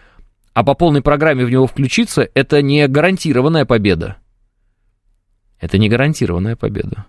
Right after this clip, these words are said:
То есть, если ты, например, как вот соберёшь очень много войск, там, американских, и решишь, там,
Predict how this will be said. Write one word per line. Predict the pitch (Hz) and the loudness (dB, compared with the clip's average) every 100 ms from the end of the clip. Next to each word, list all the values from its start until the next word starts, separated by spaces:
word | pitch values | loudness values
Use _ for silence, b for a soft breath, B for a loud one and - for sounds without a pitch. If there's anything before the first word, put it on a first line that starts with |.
| _ - | _ -4
То | 101 | -2
есть, | 107 | 0
если | 123 123 | -2 0
ты, | 127 | 0
например, | 131 123 131 131 113 | 0 2 2 2 2
как | 117 107 | -2 -2
вот | 104 98 | -4 -2
соберёшь | 123 131 123 101 - - | 0 2 2 -2 -10 -2
очень | 139 135 117 | 0 0 -4
много | 92 87 82 | -4 -6 -6
войск, | 82 95 95 - - | -2 -2 -2 -8 -14
там, | 95 95 | -8 -2
американских, | 101 95 - 82 - - _ - | 0 0 -2 -4 -6 -20 _ -6
и | 113 | -2
решишь, | 117 - 113 82 | -2 0 -2 -2
там, | - - | -8 -12